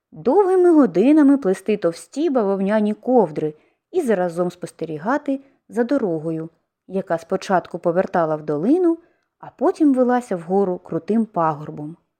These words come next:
«Ковдр уже шістнадцять», із шанобливим трепетом у голосі повідомляли одна одній ейвонлівські господині.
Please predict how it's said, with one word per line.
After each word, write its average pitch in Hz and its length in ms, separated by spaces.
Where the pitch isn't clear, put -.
«Ковдр 220 440
уже 208 260
шістнадцять», 233 960
із 285 220
шанобливим 214 640
трепетом 196 580
у 220 120
голосі 175 540
повідомляли 202 800
одна 180 360
одній 214 460
ейвонлівські 208 720
господині. 180 680